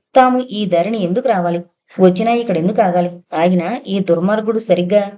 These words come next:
ఇదే వేళకి ఇటెందుకు రావాలి? భగవాన్! ఆందోళనగా అనుకుంది పద్మజ. సరిగ్గా ఆ సమయంలో శ్రీవాచవ్ కింద పడ్డాడు. ఆ వ్యక్తి అతని ఛాతిపై కూర్చుని బాధపోతున్నాడు.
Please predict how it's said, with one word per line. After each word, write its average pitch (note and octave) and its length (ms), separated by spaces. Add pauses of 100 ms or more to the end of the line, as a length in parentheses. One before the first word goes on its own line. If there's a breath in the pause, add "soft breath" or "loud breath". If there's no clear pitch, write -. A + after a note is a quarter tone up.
ఇదే F#3+ 240
వేళకి G#3 340
ఇటెందుకు A3+ 520
రావాలి? E3+ 320 (200)
భగవాన్! F#3 440 (720)
ఆందోళనగా A3 640
అనుకుంది F3 360
పద్మజ. D#3+ 440 (960 soft breath)
సరిగ్గా G3+ 640
ఆ G#3+ 120
సమయంలో F#3 580
శ్రీవాచవ్ G3+ 640
కింద E3 200
పడ్డాడు. F3 420 (360)
ఆ A#3+ 100
వ్యక్తి F#3 420
అతని G3+ 300
ఛాతిపై F#3 480
కూర్చుని G3+ 560
బాధపోతున్నాడు. F3 760